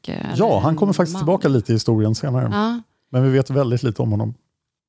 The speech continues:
Speaker 1: Vet vi hur länge hon har varit borta nu, när de börjar tortera och sånt?
Speaker 2: Det är lite oklart, men jag skulle gissa från tre till sju dagar.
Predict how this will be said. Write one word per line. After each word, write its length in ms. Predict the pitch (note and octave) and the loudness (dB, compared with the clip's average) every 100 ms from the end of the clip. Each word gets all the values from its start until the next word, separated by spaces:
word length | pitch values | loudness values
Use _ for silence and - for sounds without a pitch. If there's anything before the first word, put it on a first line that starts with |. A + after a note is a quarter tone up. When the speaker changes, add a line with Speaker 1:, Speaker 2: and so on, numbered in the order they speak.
| _ _ _ - | _ _ _ -6
Speaker 1:
Vet 240 | G3+ - | -6 -2
vi 60 | G#3+ | -2
hur 120 | G3+ | -2
länge 240 | G3 G3+ | -2 -2
hon 160 | A#3+ G3 | -2 -4
har 60 | |
varit 180 | E3+ E3 | -6 -8
borta 260 | E3 - - | -10 -10 -10
nu, 280 | F3+ F#3+ E3 | -8 -6 -2
när 120 | E3+ | -2
de 120 | E3+ | 0
börjar 240 | D#3+ D#3 | -2 -2
tortera 420 | - D#3 D#3 - E3 | -4 -6 -6 -6 -4
och 80 | |
sånt? 360 | - - - - - _ _ _ _ - | -4 -4 -8 -14 -18 _ _ _ _ -2
Speaker 2:
Det 180 | D3+ D#3+ | 0 2
är 40 | |
lite 340 | E3+ C#3 - | 2 0 0
oklart, 400 | C#3+ C3 C#3 G#2+ | -2 0 -2 0
men 60 | C3+ | 0
jag 100 | C3 | -2
skulle 180 | - C3+ | 0 0
gissa 360 | - C3 A#2+ | 0 0 0
från 680 | G#2+ - A#2 G#2+ G#2 G#2+ A2 | 0 -2 0 0 0 -2 -6
tre 320 | - C3 B2 | -4 0 2
till 260 | A2 A#2 G#2 | 2 0 0
sju 180 | - G2+ | -2 0
dagar. 360 | G#2 G2+ G#2+ | 0 0 -2